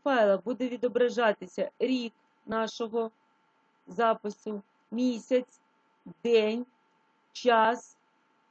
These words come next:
хвилини і секунди нашого відеозапису. Другий варіант. Якщо ми обираємо другий варіант,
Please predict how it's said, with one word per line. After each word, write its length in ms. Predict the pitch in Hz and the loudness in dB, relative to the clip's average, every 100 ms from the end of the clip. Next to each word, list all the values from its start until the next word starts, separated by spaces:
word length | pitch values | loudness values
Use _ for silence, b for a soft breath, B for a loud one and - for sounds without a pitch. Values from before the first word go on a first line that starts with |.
| _ _ | _ _
хвилини 720 | 220 226 226 233 247 254 247 - _ | 0 2 2 0 -2 -2 -4 -8 _
і 100 | 226 | -14
секунди 640 | 208 254 - 247 220 185 190 | -8 -8 -8 -6 -4 -2 -2
нашого 420 | 180 175 - 170 | -4 -4 -8 -8
відеозапису. 880 | 165 - 170 165 160 - 165 _ - _ _ _ _ _ _ - | -8 -8 -10 -8 -10 -12 -18 _ -20 _ _ _ _ _ _ -8
Другий 320 | 254 320 262 | -2 2 2
варіант. 460 | 214 214 202 175 160 | 2 2 2 0 -4
Якщо 280 | 180 - 294 | -10 -6 -2
ми 140 | 285 | 0
обираємо 540 | 269 262 262 247 233 220 | 2 2 2 2 0 -4
другий 380 | 233 285 294 277 | -4 -4 -4 -2
варіант, 520 | 254 254 247 240 | 0 2 0 -2